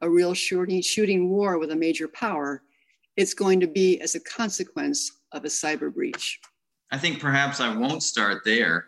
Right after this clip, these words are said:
Speaker 2: if you don't mind. Um, <laughs> but these are busy days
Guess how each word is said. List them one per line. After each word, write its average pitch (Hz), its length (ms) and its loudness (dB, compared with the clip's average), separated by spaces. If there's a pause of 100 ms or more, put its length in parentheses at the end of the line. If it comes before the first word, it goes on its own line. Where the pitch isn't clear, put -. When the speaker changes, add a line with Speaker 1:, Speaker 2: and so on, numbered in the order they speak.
Speaker 2:
if - 160 -20
you 104 60 -4
don't 90 260 -4
mind. 95 560 0
Um, 87 260 -2 (400)
<laughs> - 160 -18
but - 440 -8 (400)
these 143 160 -2
are 139 480 2 (100)
busy 127 320 4
days 117 640 2